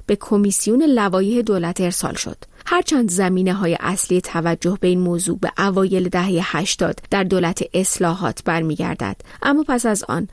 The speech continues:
لایحه دچار تغییرات و بازنگری‌های بسیاری در دولت‌های بعدی،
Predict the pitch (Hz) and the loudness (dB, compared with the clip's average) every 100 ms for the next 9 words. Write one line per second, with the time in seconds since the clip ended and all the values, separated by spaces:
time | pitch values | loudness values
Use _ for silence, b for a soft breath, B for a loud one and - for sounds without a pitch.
0 | B - 233 247 277 302 254 262 240 247 | B 2 2 2 0 0 0 2 0 0
1 | 226 208 202 214 208 214 214 202 208 196 | -2 -4 0 0 2 0 0 2 2 2
2 | 196 185 180 170 202 190 196 208 196 - | 0 2 0 0 2 2 2 0 0 0
3 | 226 233 214 185 175 180 170 - 190 175 | 2 2 2 0 0 0 -2 0 0 2
4 | 175 165 147 | 0 -2 -2